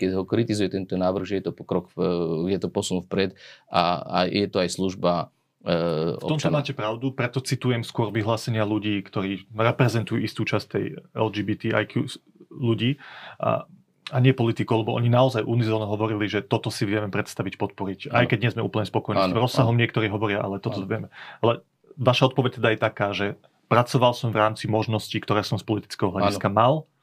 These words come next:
Speaker 1: A myslím, že
Speaker 2: A
Speaker 1: to je dobrý návrh.
Speaker 2: aj keď oni žiadajú ten symbol, ten symbol som im nemohol dať, lebo na to nebola politická vôľa, tak?
Speaker 1: D-, e, áno, ale na druhej strane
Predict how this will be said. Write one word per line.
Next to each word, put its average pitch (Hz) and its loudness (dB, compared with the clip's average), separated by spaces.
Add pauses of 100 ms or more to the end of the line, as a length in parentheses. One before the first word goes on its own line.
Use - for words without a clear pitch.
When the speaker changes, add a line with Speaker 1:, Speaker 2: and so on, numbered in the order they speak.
(380)
Speaker 1:
A 113 -2
myslím, 123 4
že 117 8
Speaker 2:
A 104 4
Speaker 1:
to 110 4
je 107 0
dobrý 104 0
návrh. 92 4
Speaker 2:
aj 139 8
keď 135 6 (100)
oni 131 4
žiadajú 117 4
ten 110 0
symbol, 117 2
ten 107 -2
symbol 113 2
som 110 -6
im 107 -2
nemohol 107 0
dať, 123 4
lebo 110 0
na 104 2
to - -6
nebola 104 2
politická 101 -2
vôľa, 95 -2
tak? - 0
Speaker 1:
D-, 127 -2
e, 135 0
áno, 123 4
ale 120 4
na 120 4
druhej 131 6
strane 127 2